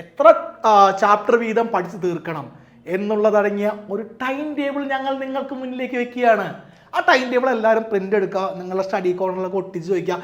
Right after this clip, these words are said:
ഞാൻ just ആ ടൈം ടേബിൾ ഇങ്ങനെ കാണിച്ചു തരാം. ഇതിപ്പോ പത്താം ക്ലാസ്സിൻ്റെ ടൈം ടേബിൾ ആണ്. നോക്കി, ഇതിനകത്ത് ഡേറ്റ് ഒക്കെ കാണാമല്ലോ. ഒന്നാം തീയതി സബ്ജക്റ്റ് പഠിക്കണം, ഒന്നാം തീയതി ഉണ്ട്,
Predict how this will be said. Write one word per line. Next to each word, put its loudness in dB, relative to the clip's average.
ഞാൻ 2
just 0
ആ 2
ടൈം 0
ടേബിൾ 4
ഇങ്ങനെ -4
കാണിച്ചു -4
തരാം. -8
ഇതിപ്പോ -2
പത്താം 2
ക്ലാസ്സിൻ്റെ 0
ടൈം -2
ടേബിൾ -2
ആണ്. -4
നോക്കി, 0
ഇതിനകത്ത് 2
ഡേറ്റ് 2
ഒക്കെ 4
കാണാമല്ലോ. 6
ഒന്നാം 0
തീയതി 6
സബ്ജക്റ്റ് -2
പഠിക്കണം, -2
ഒന്നാം -4
തീയതി -6
ഉണ്ട്, -4